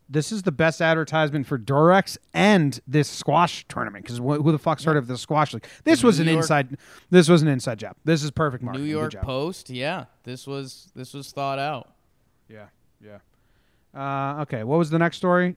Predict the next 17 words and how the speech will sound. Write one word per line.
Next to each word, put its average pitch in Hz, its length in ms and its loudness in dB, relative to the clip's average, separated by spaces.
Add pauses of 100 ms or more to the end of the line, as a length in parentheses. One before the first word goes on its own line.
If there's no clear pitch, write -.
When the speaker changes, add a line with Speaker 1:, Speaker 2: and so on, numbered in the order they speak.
(100)
Speaker 1:
The 143 120 -4
dog 180 320 8
sitter, 180 580 4 (140)
uh, 131 520 0 (460)
got 151 220 0
caught 170 260 4
walking 156 320 2
around 156 240 2
the 139 80 -8 (100)
customer's 151 500 -2
home 131 320 -6
naked. 214 460 -6 (1040)
I 147 160 0
don't 175 300 0
underst-, 147 220 -10 (120)
like, 139 220 -8 (320)
I, 139 220 -6